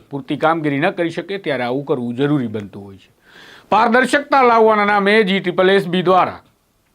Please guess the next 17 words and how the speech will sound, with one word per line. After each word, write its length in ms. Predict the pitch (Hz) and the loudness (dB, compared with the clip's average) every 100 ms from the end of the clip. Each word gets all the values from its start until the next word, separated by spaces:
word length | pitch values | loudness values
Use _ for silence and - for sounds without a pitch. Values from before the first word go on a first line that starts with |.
| _ _ _ _ _ _ _ - | _ _ _ _ _ _ _ -6
એક 140 | 151 | -4
ખાનગી 360 | 170 208 220 214 | 0 0 0 0
કંપની, 440 | 214 214 220 226 | -2 -2 -4 0
જે 140 | 202 | 2
વિશાળ 400 | 175 160 196 160 | 0 0 2 2
જાયજન્ટિક 580 | 143 151 151 226 226 - | 2 2 2 0 0 0
ટેક 220 | 202 208 - | 0 0 -2
કંપની 360 | 208 214 214 | -4 -4 -4
છે, 180 | 190 220 | 0 0
તેને 320 | 170 170 117 - _ _ - - - | 2 0 -2 -10 _ _ -20 -12 -4
ભરતી 300 | 175 170 226 | -2 0 0
કરવા 300 | 190 170 165 | 2 2 2
માટેનું 420 | 156 135 143 156 | 2 -2 -6 -2
કામ 200 | 175 151 | 0 0
આપવામાં 440 | 127 - 117 101 | -2 -4 -8 -8
આવે 160 | 92 95 | -12 -16
છે. 180 | - | -20